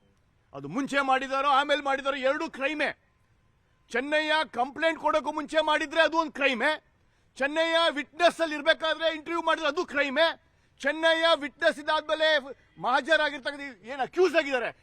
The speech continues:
ಅವಾಗ ಇಂಟರ್ವ್ಯೂ ಮಾಡಿದ್ರೆ ಅದು ಕ್ರೈಮೇ. So ಈ future past and ಫ್ಯೂಚರ್ ಪ-, ಪಾಸ್ಟ್ ಅಲ್ಲಿ ಅವರು ಯಾವುದೇ ಇಂಟರ್ವ್ಯೂ ಮಾಡಿದ್ರು ಅದು crime, they are part of the conspiratory.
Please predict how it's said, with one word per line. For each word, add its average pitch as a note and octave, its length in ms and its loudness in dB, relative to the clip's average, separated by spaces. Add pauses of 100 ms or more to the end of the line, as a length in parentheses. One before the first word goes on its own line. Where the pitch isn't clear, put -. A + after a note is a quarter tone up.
(100)
ಅವಾಗ E4 340 8
ಇಂಟರ್ವ್ಯೂ D#4 240 -4
ಮಾಡಿದ್ರೆ C#4 280 -2
ಅದು - 100 -6
ಕ್ರೈಮೇ. A#3 440 -6 (380)
So C#4 180 -6
ಈ G#3+ 60 -10 (640)
future E4 460 0
past D4+ 680 2
and C#4 180 -10 (520)
ಫ್ಯೂಚರ್ D4 360 -2
ಪ-, A#3 240 -12
ಪಾಸ್ಟ್ C#4+ 280 2
ಅಲ್ಲಿ C#4+ 160 -4
ಅವರು C4 340 0
ಯಾವುದೇ G#3+ 460 -4
ಇಂಟರ್ವ್ಯೂ B3 300 -6
ಮಾಡಿದ್ರು E3 460 -8 (440)
ಅದು D#3+ 280 -6
crime, C4 640 -4 (320)
they F#3+ 180 -6
are - 120 -18
part C4+ 380 6
of C4 100 -6
the - 40 -14
conspiratory. G3+ 800 -8